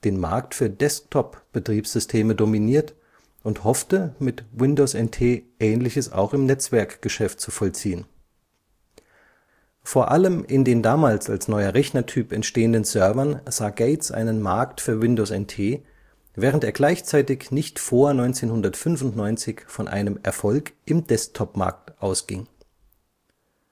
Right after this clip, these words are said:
In späteren Interviews, unter anderem mit dem Produktmanager von Windows N T, wurde das Betriebssystem daher als High-End-Betriebssystem positioniert.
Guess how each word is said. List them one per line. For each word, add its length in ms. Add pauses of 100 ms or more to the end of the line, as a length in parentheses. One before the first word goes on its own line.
(500)
In 160
späteren 600
Interviews, 800 (340)
unter 280
anderem 520
mit 280
dem 200
Produktmanager 760
von 240
Windows 320
N 160
T, 400 (580)
wurde 280
das 180
Betriebssystem 840
daher 580
als 400
High-End-Betriebssystem 1300
positioniert. 840